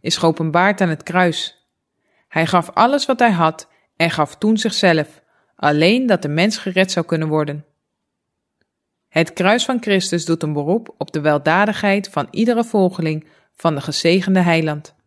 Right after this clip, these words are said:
Het principe dat daarin aan het licht komt, is geven en nog eens geven.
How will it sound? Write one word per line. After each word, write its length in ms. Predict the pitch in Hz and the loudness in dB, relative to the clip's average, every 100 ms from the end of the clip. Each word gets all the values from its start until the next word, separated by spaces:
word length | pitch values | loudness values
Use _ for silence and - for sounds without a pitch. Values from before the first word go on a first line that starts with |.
| _ _ _ _ _ _ _ _ | _ _ _ _ _ _ _ _
Het 200 | 185 185 | -2 0
principe 500 | 190 185 269 269 185 | 2 2 2 2 2
dat 200 | 151 147 | 2 2
daarin 400 | 196 233 185 151 | 4 4 2 0
aan 100 | 151 | -2
het 100 | 151 | 0
licht 260 | 143 180 | 0 -2
komt, 380 | - 214 269 - _ _ - | -4 -4 -4 -12 _ _ 0
is 220 | 190 185 | 2 2
geven 580 | - 226 269 269 269 254 | 2 4 4 0 -4 -4
en 160 | - 196 | 2 4
nog 180 | 202 196 | 4 2
eens 180 | 175 - | -2 -2
geven. 520 | 165 156 151 147 | 0 0 0 -8